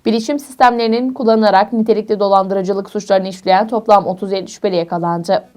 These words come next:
Bu şahısların vatandaşlarla oltalama siteleri üzerinden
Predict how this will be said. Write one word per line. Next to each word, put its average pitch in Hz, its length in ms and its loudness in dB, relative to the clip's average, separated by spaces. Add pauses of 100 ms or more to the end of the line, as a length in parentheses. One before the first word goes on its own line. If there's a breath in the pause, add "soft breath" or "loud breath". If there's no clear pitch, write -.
Bu 262 100 0
şahısların 262 560 2
vatandaşlarla 226 960 6 (200)
oltalama 220 600 6
siteleri 226 480 4
üzerinden 190 760 2